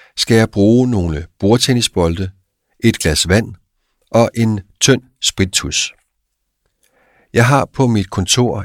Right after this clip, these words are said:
en stor skål med bordtennisbolde i forskellige farver, der skal repræsentere både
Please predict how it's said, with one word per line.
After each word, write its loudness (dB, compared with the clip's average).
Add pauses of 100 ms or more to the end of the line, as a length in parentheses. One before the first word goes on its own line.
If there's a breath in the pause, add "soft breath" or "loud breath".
en -2
stor -2
skål 0
med -6
bordtennisbolde -2
i -6
forskellige -6
farver, -2 (420 loud breath)
der 0
skal -2
repræsentere -2
både -2